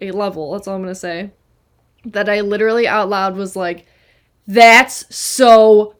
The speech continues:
cool." And I, I can't, I s-, I can't wait to experience it again, 'cause I've only done it once, and it, I want to take someone with me who has not experienced it and watch their face, 'cause it was that cool. <laughs>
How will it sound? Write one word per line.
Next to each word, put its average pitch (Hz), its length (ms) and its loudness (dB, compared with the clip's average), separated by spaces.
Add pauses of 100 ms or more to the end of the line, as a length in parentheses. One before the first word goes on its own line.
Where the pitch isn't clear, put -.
cool." 196 680 2 (380)
And 226 160 -2
I, 233 220 2 (100)
I 240 180 0
can't, 285 380 -2
I 277 60 0
s-, - 260 -8
I - 80 -4
can't 277 260 -2
wait 302 180 0
to 330 120 0
experience 277 400 -6
it 269 60 -6
again, 233 280 -2
'cause 208 140 -6
I've 220 100 0
only 240 360 -2
done 269 180 0
it 233 140 -2
once, 214 340 -2
and 208 140 -6
it, 123 220 -8 (400)
I 233 120 0
want 226 380 -2
to 262 100 -6
take 247 320 -8
someone 214 360 -10
with 202 200 -12
me 185 160 -10
who 190 140 -8
has 196 140 -8
not 170 280 -8
experienced 226 560 -10
it 262 200 -6 (220)
and 220 160 -8
watch 214 340 0
their 202 140 -6
face, - 480 -14 (320)
'cause 233 100 -8
it 254 120 0
was 233 260 -4
that 262 320 0 (120)
cool. - 500 -4
<laughs> - 40 -8